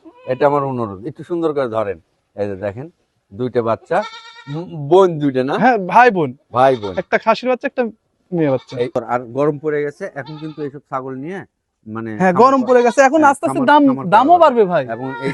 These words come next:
Speaker 1: ছাগলগুলো কিন্তু এরপর থেকে কিন্তু দাম বাড়া শুরু হবে।
Speaker 2: হ্যাঁ,
Speaker 1: গরম
Speaker 2: আগের
Speaker 1: পড়ছে, দেখেন ছাগলের ইয়ে গেটআপ কিন্তু সব চেঞ্জ হয়ে যাচ্ছে।
Speaker 2: আগের সপ্তাহ যে দাম ছিল, আজকে আরেক দাম। আরেক, আজকে যে দাম দিচ্ছি, পরের সপ্তাহ যা হচ্ছে আরেক
Speaker 1: দেওয়া
Speaker 2: দাম।
Speaker 1: যাবে না, এই তো?
Speaker 2: এই,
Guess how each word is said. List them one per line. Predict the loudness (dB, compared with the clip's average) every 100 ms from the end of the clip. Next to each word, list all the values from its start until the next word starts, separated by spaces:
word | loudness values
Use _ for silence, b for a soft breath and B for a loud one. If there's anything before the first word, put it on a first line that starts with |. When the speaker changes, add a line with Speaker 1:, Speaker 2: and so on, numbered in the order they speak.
| -2
Speaker 1:
ছাগলগুলো | -2 -2 -6 -8
কিন্তু | -10 -12 -10 -10 -12 -16 -20 -8
এরপর | -6 -4 -6
থেকে | -8 -8 -10
কিন্তু | -10 -10
দাম | -8 -8 -6
বাড়া | -4 -4
শুরু | -6 -12 -12
হবে। | -10 0
Speaker 2:
হ্যাঁ, | 4 6
Speaker 1:
গরম | 6 6
Speaker 2:
আগের | 6 4
Speaker 1:
পড়ছে, | 4 -2
দেখেন | -6 -8 _ _ _ -4
ছাগলের | -2 0 -2 -2 -2
ইয়ে | -4 -4
গেটআপ | -8 -10 -14
কিন্তু | -16 -18 -20 _ -6
সব | -4 -4 -8 _
চেঞ্জ | -6 -4
হয়ে | -4 -4
যাচ্ছে। | -6 _ -20 -20 _ _ _ 2
Speaker 2:
আগের | 4 4
সপ্তাহ | 2 2 2 4
যে | 4
দাম | 4 2
ছিল, | 0 4 4 2
আজকে | 0 -2 2 4
আরেক | 4 2
দাম। | -2 -4 0
আরেক, | 2 2 2
আজকে | 2 0 2 2
যে | 4
দাম | 4 4
দিচ্ছি, | 2 0 0 -2 2
পরের | 2 2
সপ্তাহ | 0 4
যা | 6
হচ্ছে | 6 4 2
আরেক | 2
Speaker 1:
দেওয়া | 2
Speaker 2:
দাম। | 0
Speaker 1:
যাবে | -4
না, | -8
এই | -8
তো? | 0
Speaker 2:
এই, | 4 4